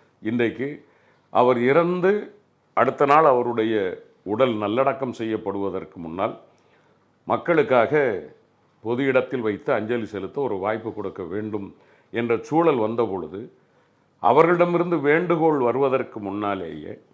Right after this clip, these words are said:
இங்கே இருந்த தீவு திடலை ஒதுக்கி, ஒதுக்கியது மட்டுமல்ல,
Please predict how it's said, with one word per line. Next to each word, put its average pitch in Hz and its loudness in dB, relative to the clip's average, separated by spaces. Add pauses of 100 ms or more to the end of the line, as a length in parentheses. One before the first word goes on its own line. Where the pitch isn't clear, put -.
(680)
இங்கே 123 2
இருந்த 117 -2
தீவு 120 -2
திடலை 107 0
ஒதுக்கி, 90 -10 (480)
ஒதுக்கியது 151 0
மட்டுமல்ல, 107 -4